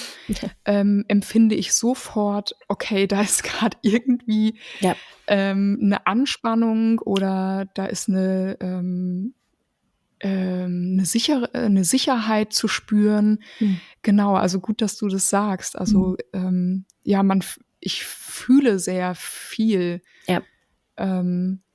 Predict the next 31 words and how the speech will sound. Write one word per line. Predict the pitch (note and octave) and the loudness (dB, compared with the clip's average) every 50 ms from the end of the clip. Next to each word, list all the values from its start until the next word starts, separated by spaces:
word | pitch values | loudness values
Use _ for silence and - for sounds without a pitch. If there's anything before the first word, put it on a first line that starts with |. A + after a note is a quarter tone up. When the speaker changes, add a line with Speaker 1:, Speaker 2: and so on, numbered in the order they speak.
| _ _ _ _ _ _ _ _ _ _ _ _ _ _ _ _ _ _ _ _ _ _ _ _ _ _ _ _ _ _ _ _ _ _ _ _ - | _ _ _ _ _ _ _ _ _ _ _ _ _ _ _ _ _ _ _ _ _ _ _ _ _ _ _ _ _ _ _ _ _ _ _ _ -2
Speaker 2:
ja, | F#3+ G3+ A#3 A#3+ | 0 2 4 4
aber | G#3+ - G3+ G3 - - - - _ _ _ _ _ _ _ - _ _ _ _ _ _ _ _ - | 4 4 2 0 -2 -4 -12 -20 _ _ _ _ _ _ _ -20 _ _ _ _ _ _ _ _ -2
man | - G3+ G3 G3 | 0 2 4 6
muss | G#3 C#4 - - | 4 4 4 2
auch | - A3 - | -2 -2 0
damit | - A3 A3 A3 A3 G#3 - | 0 2 4 4 2 2 0
irgendwie | - A3 A3 A3 F#3+ G#3 - | 0 2 2 2 0 0 -2
umgehen | - C4+ F4 F4+ B3+ - G3 F#3+ F3+ F3+ F3+ | -2 -2 0 0 0 2 2 2 2 2 0
lernen. | F3 E3+ F#3+ F#3 F3 F3+ F3+ F3+ F3+ F3 F3 F3 F3 F3+ F3+ F3 - _ _ _ _ _ - - - F3 F3+ F#3+ G3+ A#3+ A#3 - - - | 0 0 -2 -2 -2 -2 -2 -2 -2 -2 -2 -2 -4 -6 -6 -10 -14 _ _ _ _ _ -14 -10 -6 -4 -2 -2 -2 -2 -4 -6 -8 -2
Speaker 1:
Das | - F#3+ G3 | 0 0 2
ist | G#3+ G#3+ - | 4 4 4
halt | A#3+ A3+ A3+ A3 - | 6 4 4 4 2
die | G3+ G3 F#3+ F#3 | 2 4 4 4
Speaker 2:
Und | F#3 G3 | 4 4
am | G3 G3+ | 2 2
Anfang | F#3+ G3 G#3+ G#3+ A#3+ A3+ A3+ | 4 2 4 4 4 4 4
konnte | - - A3 B3+ C#4 | 4 4 4 4 6
ich | B3+ G#3+ | 6 6
Speaker 1:
Intensität. | A3 | 4
Speaker 2:
das | A#3+ A#3+ - | 4 2 -2
gar | - F#3+ F#3 G#3 | -2 -2 0 2
nicht. | A3+ G3 F#3 F3+ - - - - _ _ - | 2 2 0 -2 -6 -8 -12 -16 _ _ -4
Speaker 1:
Ja, | - G#3 G3+ G3+ - - _ _ _ _ - - - - - - - | 0 2 2 2 0 -4 _ _ _ _ -20 -20 -20 -20 -10 -4 0
die | G#3 - | 2 4
Intensi-, | A3 A3+ A3 A3+ G#3+ G3 - G#3 F#3+ - - - _ - | 4 4 4 2 2 0 0 -2 -2 -4 -8 -10 _ 0
die | G3+ F#3 | 0 0
Intensität | - G#3+ A#3+ C4 C4+ - - A#3 A3+ A3 G#3 - G3+ F#3+ - - - A3+ A#3+ A#3+ - - | 2 4 4 4 4 4 2 4 4 4 4 2 -2 -2 -2 0 2 4 2 2 2 -2
ist | - G3+ - - | -2 -2 -2 0
halt | F3+ G3+ G3 F#3+ | 0 0 0 2
so | - G#3 F3+ F#3 | 0 0 2 2
hochgeschraubt. | A3+ A#3 - - G#3+ G3 - - - E3+ D#3 D#3 D#3 _ - - - | 0 0 0 -2 -2 0 0 -2 -2 -2 -2 -2 -4 _ -10 -12 -12